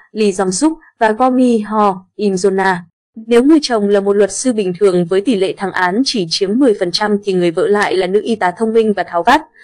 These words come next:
Tuy nhiên, Park Chan Ho vô tình bị cuốn vào một vụ án mạng bí ẩn. Sau đó, anh phải tự nhận bản thân là Big Mouth để bảo vệ gia đình, bản thân và có thể lột trần âm mưu xấu xa. Nam diễn viên Lee Jong Suk đã có nhiều chia sẻ về vai diễn lần này.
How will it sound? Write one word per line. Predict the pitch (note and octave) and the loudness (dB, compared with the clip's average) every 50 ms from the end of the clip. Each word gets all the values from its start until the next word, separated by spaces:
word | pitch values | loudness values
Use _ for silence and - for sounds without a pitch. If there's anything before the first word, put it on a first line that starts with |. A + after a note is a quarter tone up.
| - _ _ _ _ | -20 _ _ _ _
Tuy | - G#3 G3+ | -2 0 0
nhiên, | F#3 F#3+ G3 G3 F#3 F3+ _ _ _ _ - | 2 2 2 0 0 -4 _ _ _ _ -6
Park | G#3+ - | -6 -6
Chan | - - A#3 G#3+ G#3 G3+ | -4 -2 -2 0 0 -2
Ho | F#3+ G#3 G#3 G3+ | -2 0 -2 0
vô | F#3+ G#3 G3+ | 0 0 0
tình | F#3+ G#3 G3 F3+ F3 | 2 2 2 2 2
bị | F#3+ F#3 - _ | -2 -2 -4 _
cuốn | - G3 F#3 G3+ A#3+ C4+ | 2 4 4 4 4 2
vào | C4+ B3 G3+ | 2 2 0
một | F#3+ F#3 F#3 F3 - | 0 0 -2 -2 0
vụ | - F3+ | -2 0
án | - F3+ F3 F#3 A3 | 0 0 0 2 2
mạng | B3 B3 - | 0 0 0
bí | - G3 F#3+ | 0 -2 0
ẩn. | G3+ B3 A3+ F3+ D#3 - _ _ _ _ _ - | 2 2 2 2 0 -2 _ _ _ _ _ -20
Sau | _ - F#3+ F3 | _ -2 0 2
đó, | F3+ F3 E3+ F3 A#3 C#4 - - - - _ | 2 4 4 2 0 0 -4 -14 -20 -8 _
anh | B3 C4 B3+ - | 0 0 0 2
phải | B3 G3 | 0 -4
tự | F3+ _ G#3 | 0 _ -2
nhận | G#3+ A3 A3 - - | 0 0 -2 -2 -2
bản | G3+ F#3 E3+ | -2 -2 -2
thân | E3 G#3 A#3 A#3+ A#3 | -2 0 0 2 2
là | A3 G3 | 2 0
Big | F3+ F#3 C4 - | 0 -2 -2 -2
Mouth | B3+ A#3+ A3+ G#3+ G#3+ G#3 G3+ _ _ _ | 0 0 2 2 2 0 -2 _ _ _
để | F#3+ F#3 E3 D3 | 0 2 2 2
bảo | D3+ E3 D#3+ D3+ - | 0 -2 -2 -2 -2
vệ | F3+ F3 D3+ | -4 -4 -2
gia | - G#3 G3 | -2 -2 0
đình, | G3 G3 F#3+ E3 - _ - - _ - | 0 2 2 0 -4 _ -20 -20 _ -2
bản | A3+ G3+ F3 | -2 -2 0
thân | - A#3 B3 B3+ B3 A3+ | 0 2 2 2 2 2
và | - F#3+ | 0 -2
có | _ F3+ G3 - | _ -4 -2 0
thể | B3+ G#3+ | -2 0
lột | F3+ F3 E3 _ | 0 0 -2 _
trần | - G#3 F#3+ F3 D#3 | -4 -2 -2 -2 0
âm | - G3+ G#3 G#3 | 0 0 0 2
mưu | A3+ A3 | 0 0
xấu | G3+ - F3+ E3 | 0 0 0 0
xa. | E3 - G#3 G3+ G#3 F#3+ F3+ _ _ _ _ _ | -2 0 -2 -2 -2 -2 -4 _ _ _ _ _
Nam | G3 F#3+ F3 F3 | 0 2 2 2
diễn | - F#3+ F3+ | 0 -4 -2
viên | F#3+ G#3+ F#3+ F#3+ | 2 2 2 2
Lee | G3 F#3+ | 2 0
Jong | F#3 - G3 F#3 | 0 0 -2 -2
Suk | F3 - C#4 C#4+ C#4 | -2 -2 -2 -2 -2
đã | A3 G#3 | -2 -6
có | - _ - | -4 _ -2
nhiều | G3 G#3 A#3 B3+ G3+ F3 | -2 0 2 2 0 0
chia | - - A#3+ | 0 -2 -4
sẻ | A3+ - - A3 F#3+ D#3 D3+ | -4 -2 -2 -2 -2 -2 0
về | D3+ E3+ | 0 -2
vai | D#3+ - F3 F3 | 0 0 -2 -2
diễn | E3+ - - | -2 -2 -2
lần | A3+ G#3+ G3 | -2 -2 0
này. | F3+ F3 F3 D#3+ D3 _ | -2 -2 0 -2 -2 _